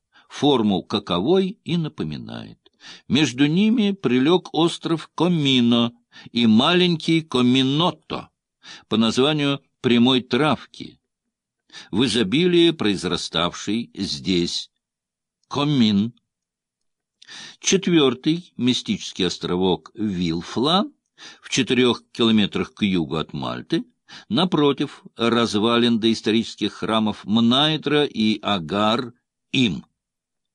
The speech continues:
Перец Филфел заполнял островок, пока англичане не превратили Филфлу в пушечный полигон. Мальтийцы с опаской поглядывают на Филфу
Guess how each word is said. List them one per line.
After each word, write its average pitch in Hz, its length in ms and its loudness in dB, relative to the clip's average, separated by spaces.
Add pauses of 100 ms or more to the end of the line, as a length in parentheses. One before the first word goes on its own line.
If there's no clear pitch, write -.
(480)
Перец 185 680 2 (100)
Филфел 117 760 0 (340)
заполнял 117 760 2
островок, 117 720 0 (360)
пока 123 480 0
англичане 127 880 0
не 127 300 0
превратили 127 720 2
Филфлу 143 920 0 (380)
в - 180 -12
пушечный 180 720 -2
полигон. 98 640 -4 (1080)
Мальтийцы 175 840 -2
с - 120 -4
опаской 156 600 -2
поглядывают 98 720 -2
на 92 180 -2
Филфу 165 720 -6